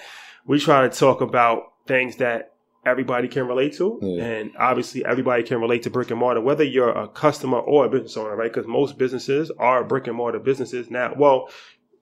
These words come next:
Speaker 1: starting to change, but traditionally most small businesses are brick and mortar, and everybody,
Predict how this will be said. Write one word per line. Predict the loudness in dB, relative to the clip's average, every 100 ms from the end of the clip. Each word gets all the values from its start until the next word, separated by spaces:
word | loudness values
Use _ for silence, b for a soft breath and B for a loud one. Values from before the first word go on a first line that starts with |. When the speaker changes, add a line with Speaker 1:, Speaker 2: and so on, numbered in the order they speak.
| _
Speaker 1:
starting | -2 2 2 2
to |
change, | -2 -4 -4 -4
but | -4 -4 -2
traditionally | 2 2 2 -2 2
most | 2 0 -2
small | 2 4 4
businesses | 2 -4 -4
are | -4
brick | -4 -4
and | -4
mortar, | -2 0 0 -4 b b b -6
and | -4 -2 -6 0
everybody, | 2 2 2 0 -2 -4 -8